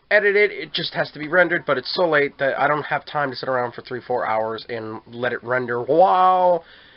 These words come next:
'cause I can't, I'm not leaving my computer on and letting it render, because it might not render completely. The computer might shut itself off.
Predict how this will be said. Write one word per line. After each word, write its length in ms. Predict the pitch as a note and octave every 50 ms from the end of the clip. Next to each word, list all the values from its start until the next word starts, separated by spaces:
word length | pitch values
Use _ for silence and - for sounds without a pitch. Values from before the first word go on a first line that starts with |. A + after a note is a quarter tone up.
| - _ -
'cause 120 | - C#3+
I 60 | E3
can't, 380 | - - A#3+ A#3+ A#3 G3+ E3 F#3
I'm 180 | F3 C#3+ D#3+ F#3
not 140 | G#3+ A3
leaving 180 | G#3+ G3+ F#3+ F3+
my 120 | F3 E3
computer 420 | - D#3 C3+ C3+ D3+ C#3 C#3+ C3+ C3
on 320 | C3 C3 C3 C3 C3 A#2+ -
and 180 | C3+ C3 C3 C3+
letting 180 | C#3 C#3 C3+ C3
it 80 | -
render, 220 | B2+ B2 B2 A#2+ A2
because 240 | A#2+ A#2+ A#2+ A#2+
it 60 | B2+ -
might 240 | C3+ D#3+ D#3 - C#3
not 280 | D3 D3+ D#3+ - -
render 300 | C3 C#3 C#3+ D3 C#3+ C#3+
completely. 480 | - - A#2 - C#3+ C#3+ C3+ B2 C3 C#3
The 80 | B2+ -
computer 300 | B2+ A#2 C3+ D3 C#3+ B2
might 180 | A#2 G#2+ -
shut 160 | - - A2
itself 320 | G2+ - - - A#2+ B2+ C#3+
off. 320 | F3+ G3+ G3 F#3+ F#3 -